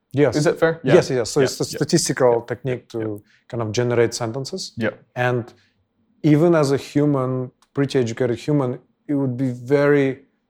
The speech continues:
Speaker 1: difficult to say, was it actually a weird human who wrote it,
Speaker 2: <laughs>
Speaker 1: uh, in a weird state?
Speaker 2: Right.
Speaker 1: Or, uh, maybe somebody with, like, a mental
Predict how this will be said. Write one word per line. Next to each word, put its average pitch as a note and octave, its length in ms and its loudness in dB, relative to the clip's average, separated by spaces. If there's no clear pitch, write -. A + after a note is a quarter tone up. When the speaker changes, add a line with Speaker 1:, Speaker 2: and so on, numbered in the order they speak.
Speaker 1:
difficult B2 500 -2
to A#2 320 -2
say, A#2 300 -2
was B2+ 280 -4
it D3 100 -6
actually C#3 300 -4
a A#2+ 100 0
weird C#3 420 4
human G#3 440 2
who G#3+ 180 -2
wrote G#3+ 380 4
it, - 220 0
Speaker 2:
<laughs> - 300 -10
Speaker 1:
uh, D3 160 4
in D3 80 8
a C#3+ 60 8
weird D3+ 380 8
state? F#3 640 -2
Speaker 2:
Right. A2+ 240 0
Speaker 1:
Or, C3 600 6
uh, B2+ 320 2
maybe B2 240 -6
somebody A2+ 380 -6
with, A2 160 -10
like, G#2+ 140 -14
a G#2+ 40 -18
mental G#2 540 -10